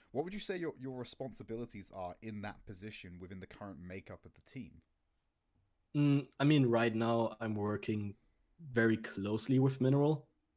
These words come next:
Speaker 2: At the beginning, he was a little bit skeptical, just like,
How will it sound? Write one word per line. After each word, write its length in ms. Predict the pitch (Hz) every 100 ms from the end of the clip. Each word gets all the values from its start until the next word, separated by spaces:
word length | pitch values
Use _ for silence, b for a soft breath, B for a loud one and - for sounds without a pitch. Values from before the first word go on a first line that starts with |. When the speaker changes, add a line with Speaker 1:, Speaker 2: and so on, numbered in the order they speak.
| _ _ _ _ - - _ _ _ _ _ _ _ _ _ _ _ _ _
Speaker 2:
At 220 | 127 135
the 80 | 143
beginning, 720 | 131 107 117 117 135 139 135
he 80 | -
was 200 | 117 117
a 100 | 113 113 _ _ _
little 240 | 101 110 110
bit 180 | 104
skeptical, 560 | - - 98 - - 120
just 240 | 113 -
like, 140 | 107